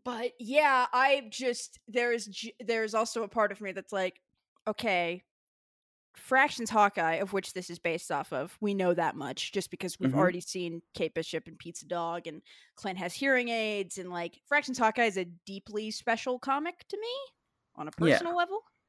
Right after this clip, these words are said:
Speaker 1: 'cause I read it right as I was losing my hearing. Um, and I love that book a lot. I know it means a lot to a lot of people. So <laughs> there has been this real thing where it's like,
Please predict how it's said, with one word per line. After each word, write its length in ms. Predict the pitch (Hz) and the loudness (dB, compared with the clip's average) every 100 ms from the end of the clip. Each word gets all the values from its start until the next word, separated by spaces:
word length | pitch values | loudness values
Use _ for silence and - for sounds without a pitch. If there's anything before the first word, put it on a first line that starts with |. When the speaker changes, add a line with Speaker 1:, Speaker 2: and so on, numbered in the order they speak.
| _ _ - | _ _ -10
Speaker 1:
'cause 100 | 185 | -2
I 120 | 202 | 0
read 240 | 196 226 | 4 4
it 80 | 233 | 4
right 140 | 202 | 2
as 100 | 202 | 2
I 40 | 196 | 0
was 160 | 190 | 0
losing 300 | 226 208 190 | -2 0 -2
my 140 | 175 202 | 0 2
hearing. 360 | 285 302 349 427 392 - - | 4 4 4 0 -6 -12 -2
Um, 480 | 190 175 165 160 175 _ _ _ _ _ _ - | 0 0 -2 -6 -10 _ _ _ _ _ _ -4
and 220 | 196 180 | -2 0
I 100 | 185 | 0
love 200 | 196 214 | 0 2
that 160 | 190 | 0
book 160 | 208 185 | -2 -4
a 40 | |
lot. 280 | 160 269 233 | 4 6 6
I 80 | 208 | 4
know 140 | 202 190 | 0 0
it 60 | |
means 180 | 202 202 | -2 -4
a 60 | 185 | 2
lot 240 | 196 - | 2 0
to 140 | - 175 | -4 -4
a 80 | |
lot 240 | 160 185 320 | -2 -2 -2
of 100 | 302 _ | -6 _
people. 440 | 349 381 131 113 104 | -2 -2 -2 -6 -10
So 540 | - 233 196 180 175 - _ _ _ | 0 4 4 4 -2 -8 _ _ _
<laughs> 960 | - - - - - - - - - - | -8 -8 -12 -20 -20 -20 -18 -18 -12 6
there 140 | 294 | 8
has 240 | 311 277 226 | 10 10 6
been 140 | 233 | 2
this 140 | 226 220 | 4 6
real 180 | 220 | 6
thing 200 | 202 220 208 | 6 4 4
where 60 | |
it's 100 | 208 | 4
like, 140 | 214 | 2